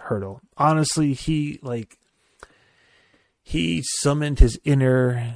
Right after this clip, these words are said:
Joe Thornton on that pass because it was a stretch pass from, like, the Sharks D zone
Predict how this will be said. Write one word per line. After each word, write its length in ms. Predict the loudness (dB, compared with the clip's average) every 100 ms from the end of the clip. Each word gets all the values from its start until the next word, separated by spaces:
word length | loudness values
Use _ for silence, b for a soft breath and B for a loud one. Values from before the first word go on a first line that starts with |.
| -10
Joe 320 | 0 2 2
Thornton 520 | 4 4 4 2 -4
on 180 | -2 0
that 240 | 0 0
pass 320 | 0 0 -2 -6 -10 -10
because 420 | -6 -2 -2 -4
it 80 | 0
was 140 | 0
a 60 | 0
stretch 500 | -4 -2 -2 -2 0
pass 280 | 2 2 -2 -4
from, 240 | -4 -2
like, 480 | -2 -2 -6 -16 -20 _ _ _ _ -16
the 200 | -10 -8
Sharks 440 | -2 0 0 -2
D 300 | -4 -2 -2
zone 580 | 0 0 0 0 -4 -10